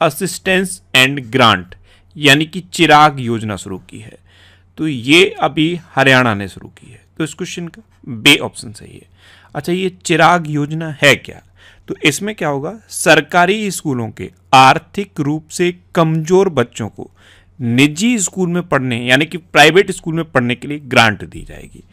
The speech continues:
ऐसे बच्चे जो सरकारी स्कूल में पढ़ते हैं लेकिन उनकी इकोनॉमिकल कंडीशन अच्छी नहीं है, एक क्राइटेरिया रखा गया है कि उनके पेरेंट की एनुअल इनकम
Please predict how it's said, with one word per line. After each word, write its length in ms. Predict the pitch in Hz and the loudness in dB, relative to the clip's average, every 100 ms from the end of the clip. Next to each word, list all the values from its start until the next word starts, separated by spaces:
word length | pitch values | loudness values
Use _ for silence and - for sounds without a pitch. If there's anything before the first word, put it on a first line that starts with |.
| _ - _ _ _ | _ -20 _ _ _
ऐसे 340 | 131 127 - 170 | 2 2 0 -6
बच्चे 440 | 151 143 - 180 _ - | -6 -10 -12 -14 _ -10
जो 120 | 147 | -6
सरकारी 460 | - 135 143 139 147 | -4 0 4 4 2
स्कूल 220 | - 143 | -4 -6
में 100 | 131 | -6
पढ़ते 360 | - 104 - | -6 -10 -10
हैं 160 | 131 175 - - _ | -10 -10 -16 -20 _
लेकिन 440 | 131 135 151 196 196 _ | 0 2 2 -2 -6 _
उनकी 440 | 180 190 - 208 220 - - | -6 -6 -8 -8 -8 -4 0
इकोनॉमिकल 760 | 147 - 185 196 202 196 208 | 0 2 0 2 -2 -2 -4
कंडीशन 420 | 196 175 165 180 | -2 -2 -2 -2
अच्छी 280 | 180 - - | -4 -4 -4
नहीं 220 | 107 92 | -4 -4
है, 120 | 90 92 _ _ _ _ _ _ - | -10 -18 _ _ _ _ _ _ -2
एक 140 | 151 - | 0 2
क्राइटेरिया 460 | 147 139 170 180 | 2 4 2 0
रखा 240 | 175 170 170 | -2 -2 -4
गया 160 | 170 | -4
है 100 | 175 | -6
कि 160 | 185 196 | -8 -10
उनके 380 | - 165 160 190 | -4 -4 0 -2
पेरेंट 420 | - 147 156 156 | 4 4 4 0
की 180 | - - - | -8 -6 2
एनुअल 360 | 139 151 170 147 | 4 4 4 2
इनकम 440 | 107 107 151 156 | 0 -4 -8 -10